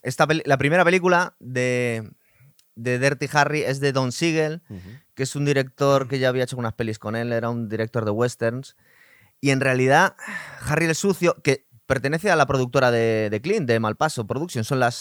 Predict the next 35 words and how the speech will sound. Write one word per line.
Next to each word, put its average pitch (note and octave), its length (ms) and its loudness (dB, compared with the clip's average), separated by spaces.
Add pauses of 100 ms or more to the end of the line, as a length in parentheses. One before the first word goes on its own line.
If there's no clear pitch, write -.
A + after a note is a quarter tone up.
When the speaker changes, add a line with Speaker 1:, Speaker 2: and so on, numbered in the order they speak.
(120)
Speaker 1:
cinco C3+ 260 0
películas A#2+ 380 0
de C#3 80 2
él. D3 160 -2
Speaker 2:
¿Ah, G#2 100 -12
sí? C#3+ 220 -10 (320)
Ah, A#2 120 -8
ok. G#2 180 -12
Speaker 1:
Sí, G#2+ 200 -6
o - 40 -16
sea G2+ 100 -12
que G2 80 -8
las G2+ 80 -2
debía A2 180 2
producir A2+ 300 -4
él. G#2 160 -2 (420)
Y - 40 -20
de - 60 0
alguna C#3 200 2
forma D#3 180 0
había D3+ 180 4
metido C#3+ 280 0
mano C#3 180 2
al B2+ 60 2
guión, C#3+ 220 2
el C3+ 80 0
guión B2+ 240 0
que C3+ 80 -6
es B2+ 100 -4
en A#2+ 140 -2
parte B2+ 340 0
de A2+ 100 -2
John G#2+ 160 -2
Milius B2 320 -2
también. B2 380 -8